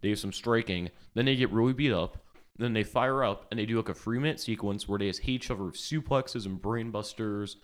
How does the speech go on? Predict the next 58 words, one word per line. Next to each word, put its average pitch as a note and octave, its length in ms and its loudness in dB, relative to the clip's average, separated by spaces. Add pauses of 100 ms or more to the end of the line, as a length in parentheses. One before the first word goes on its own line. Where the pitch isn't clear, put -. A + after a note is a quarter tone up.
(260)
and G#2+ 180 -6
big B2+ 160 0
moves, G2 440 -2
and A#2+ 120 0
they A#2+ 40 4
just A2 280 -4
don't A2+ 260 0
sell. - 400 -2 (1200)
And C3+ 140 6
then A#2+ 200 6
eventually C3 340 4
one B2 180 4
of - 0 -
them A#2+ 100 2
just A2+ 140 2
hits - 140 2
a C3 40 2
move, A2 320 4
the G2+ 80 -6
guy G#2 160 4
collapses, G2 600 4
and G2 140 0
then F2+ 100 -2
he F#2 120 -8
pins - 240 -6
him. - 140 -16 (280)
That's D#3 140 0
a F3 60 -2
common D#3+ 220 2
style. A2 300 4
We G#2+ 60 0
see A#2 120 -2
it G#2+ 40 4
with F#2+ 100 -4
Ibushi, C3 640 -2
who A2+ 140 -4
just G2+ 280 -6
won G2+ 380 -4
the F#2+ 180 -4
I F#2+ 120 0
W F#2+ 260 0
G F#2+ 160 -2
P - 180 -4
and F2 80 -2
I F2 120 0
C F2 260 -2
title F2 320 0
belts. F2+ 480 2 (540)
You'll A2 140 0
see A#2 200 2
it A2 100 4
with F#2+ 220 0
Ishii A2+ 400 2
a A#2 40 6
lot, G#2 400 2
Suzuki G2+ 500 -4
a G2+ 40 2
lot. F#2+ 500 2